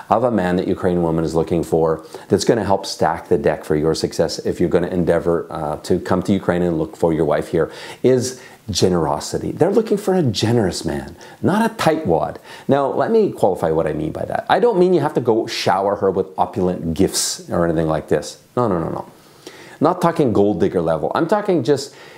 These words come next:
you know, Ukrainian woman really reads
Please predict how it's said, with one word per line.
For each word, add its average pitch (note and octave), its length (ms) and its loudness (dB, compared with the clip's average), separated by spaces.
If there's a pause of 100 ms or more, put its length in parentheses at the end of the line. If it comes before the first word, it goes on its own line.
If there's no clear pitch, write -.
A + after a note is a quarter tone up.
(120)
you B2 100 2
know, C#3 360 0
Ukrainian F3 440 2
woman C#3+ 440 0
really F3+ 400 4
reads G#2 480 2